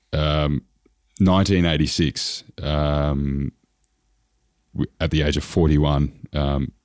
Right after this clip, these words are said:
Steve Jobs, uh, bought out Lucas's digital division and founded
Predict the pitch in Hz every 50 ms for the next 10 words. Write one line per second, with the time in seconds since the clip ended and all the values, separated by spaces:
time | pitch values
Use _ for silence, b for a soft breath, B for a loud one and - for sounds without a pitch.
0 | _ _ - - - - - - 80 76 71 64 - 90 78 76 76 65 - -
1 | - - - - _ _ _ _ _ _ - 71 71 69 67 65 - - _ _
2 | _ - 90 - - 85 80 76 69 - - - 80 76 69 - - - - 76
3 | 78 78 - 78 71 - - 71 65 69 - 85 73 73 73 76 71 71 - 98
4 | 101 110 107 113 110 110 107 110 127 - 80 80 80 80 82 78 76 - - -
5 | 78 76 76 71 67